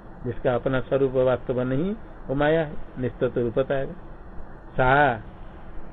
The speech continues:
निस्तत्व रूपता शक्ति माया में है और शक्ति के कार्य में भी है। माया के कार्य में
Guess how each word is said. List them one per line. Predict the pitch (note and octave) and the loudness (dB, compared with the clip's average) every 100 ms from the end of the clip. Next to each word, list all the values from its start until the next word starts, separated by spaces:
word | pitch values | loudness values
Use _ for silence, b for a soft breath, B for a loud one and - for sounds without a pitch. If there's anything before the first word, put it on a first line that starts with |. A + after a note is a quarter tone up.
| C3 | -2
निस्तत्व | C3 - C#3+ - | 0 6 6 8
रूपता | C3+ B2 C3 - D3+ A2+ G2+ - - - - - | 6 6 4 8 8 6 -2 -12 -14 -14 -6 0
शक्ति | C#3 - - | 0 2 2
माया | C#3+ A#2+ B2+ C#3 | 4 6 6 6
में | D3 D3+ | 4 8
है | E3 G3 A3 A3+ - - - - | 8 8 4 -2 -10 -14 -12 -4
और | A#2+ | -2
शक्ति | A#2+ A#2 - B2+ | 0 -2 0 0
के | C#3 | 2
कार्य | B2+ A2+ A#2 | 2 2 2
में | C3 | 2
भी | C#3 | 0
है। | C#3 - G#3+ | -2 -4 -4
माया | A#2 A#2+ | 2 2
के | A#2+ | 2
कार्य | A2+ B2+ B2 | 0 0 2
में | C#3 | -2